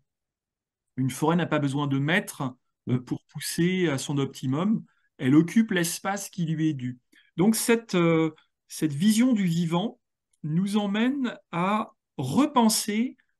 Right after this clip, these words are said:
Speaker 1: nos façons traditionnelles de, euh, d'appréhender nos vies,
Speaker 2: Mm.
Speaker 1: nos œuvres,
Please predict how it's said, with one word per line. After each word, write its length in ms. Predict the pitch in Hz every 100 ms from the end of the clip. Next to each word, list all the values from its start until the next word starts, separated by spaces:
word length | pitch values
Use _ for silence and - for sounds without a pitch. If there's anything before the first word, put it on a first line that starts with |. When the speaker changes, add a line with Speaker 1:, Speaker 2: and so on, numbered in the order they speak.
| -
Speaker 1:
nos 180 | 165 208
façons 340 | 214 208 202
traditionnelles 920 | - 185 170 170 - 170 175 208 180
de, 400 | 143 139 139 135 - _ _ _
euh, 160 | 135 135
d'appréhender 1040 | 131 165 170 - 202 180 170 143 220 302 _ _ _ _ _ _ _ _ _ _ _ _ -
nos 260 | 139 147
vies, 360 | 135 131 175 - _ _ _ _
Speaker 2:
Mm. 280 | 120 120 135 143
Speaker 1:
nos 260 | 143 123
œuvres, 420 | 151 202 262 302